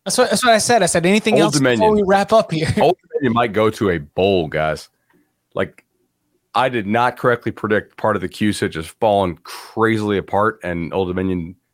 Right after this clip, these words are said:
Speaker 2: being part of that. They're, like, they're legitimately improved. They looked okay today. Middle Tennessee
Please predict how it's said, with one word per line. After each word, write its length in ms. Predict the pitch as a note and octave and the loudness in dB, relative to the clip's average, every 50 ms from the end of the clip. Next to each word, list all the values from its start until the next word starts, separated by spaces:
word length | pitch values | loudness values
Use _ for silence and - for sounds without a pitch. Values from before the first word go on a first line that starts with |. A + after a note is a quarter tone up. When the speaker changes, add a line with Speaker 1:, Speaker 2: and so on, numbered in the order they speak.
| _ _ _ _ _ _ _ _ _ _ | _ _ _ _ _ _ _ _ _ _
Speaker 2:
being 240 | - G2 F#2+ F2+ D2+ | -4 -2 -2 -2 -2
part 240 | - F#2 G2 G#2+ | -2 0 0 2
of 20 | A2+ | 2
that. 220 | B2 B2+ - - | 0 0 -2 -2
They're, 120 | G#2 G2 F2+ | -4 -4 -4
like, 220 | - F2 D#2 _ | -6 -8 -8 _
they're 160 | F#2+ G2 A2 | -2 0 0
legitimately 460 | A#2 G#2+ F2+ F2 G#2 G#2+ A2 A2+ G2 | 0 -2 -2 -2 -2 0 0 0 -2
improved. 520 | F2 D#2 - - F#2+ G2+ G#2+ A2+ A2 G#2 - _ _ _ _ _ _ _ _ _ _ _ _ _ | -2 -4 -2 -2 0 0 0 0 -2 -4 -10 _ _ _ _ _ _ _ _ _ _ _ _ _
They 100 | - F2 | -8 -6
looked 260 | F2+ F#2 G2+ G2+ - G#2+ | -2 -2 -2 -2 0 0
okay 360 | G2 F#2 - - G2 G2+ G#2 | 0 0 0 0 0 0 0
today. 420 | G#2+ G#2+ G#2 G2+ G2+ G2 F#2 - - _ _ _ _ _ _ - | 0 0 2 2 2 0 -2 -4 -8 _ _ _ _ _ _ -4
Middle 160 | G2+ G2+ F#2+ | -4 -4 -2
Tennessee 420 | - A2+ G2 F2+ - A2 G2 F#2+ | -2 -4 -4 -4 -6 -8 -8 -8